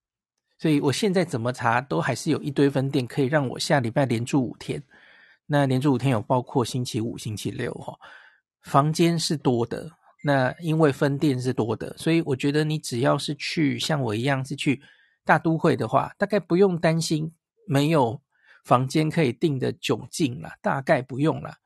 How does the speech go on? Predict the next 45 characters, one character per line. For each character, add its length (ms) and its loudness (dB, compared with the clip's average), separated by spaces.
除 120 -2
非 120 0
我 100 2
开 160 0
始 140 -6
宣 200 -2
传， 200 -2
结 100 -2
果 160 -2
一 120 -8
堆 200 2
人 220 0
疯 200 -2
狂 220 0
去 100 -2
买， 240 -6
我 80 4
不 100 -6
知 140 0
道 80 2
会 140 4
不 60 8
会 40 4
发 180 4
生 220 -2
这 80 0
种 160 -2
事 220 -10
哦。 160 -8
我， 300 0
我 100 2
猜 200 2
可 160 -4
能 140 0
不 140 -6
会 180 0
啦， 220 -10
大 100 0
家 140 4
自 180 -6
己 140 -4
参 220 -2
考 220 0
一 40 -12
下。 260 -6